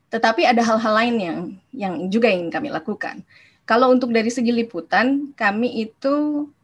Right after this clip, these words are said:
eh, mengambil apa yang dalam istilah mar-, marketing atau istilah bisnis itu niche ya, eh, N I C H E itu. Niche-nya itu kami melayani yang dipinggirkan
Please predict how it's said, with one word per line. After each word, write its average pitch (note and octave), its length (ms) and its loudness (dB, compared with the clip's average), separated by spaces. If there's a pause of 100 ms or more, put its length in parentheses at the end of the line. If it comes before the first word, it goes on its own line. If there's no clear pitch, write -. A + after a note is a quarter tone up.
eh, G#3 580 -2 (640)
mengambil A3+ 480 4
apa C4 320 2
yang A#3+ 320 2
dalam G3+ 240 2
istilah A#3 320 0
mar-, G#3+ 400 -2
marketing G#3+ 720 -4
atau A3+ 80 -8
istilah A3 400 -4
bisnis A3+ 320 -6
itu B3+ 240 -4
niche B3 480 2
ya, E3+ 240 -10
eh, G3 320 -8
N G3 80 -8
I G#3 160 -6
C - 80 -8
H - 240 -4
E F#3 160 -8
itu. F3+ 140 -12 (420)
Niche-nya A3 560 -4
itu C4+ 400 -4 (320)
kami B3 320 -2
melayani A3 400 0
yang G#3 100 -4
dipinggirkan F3 720 -8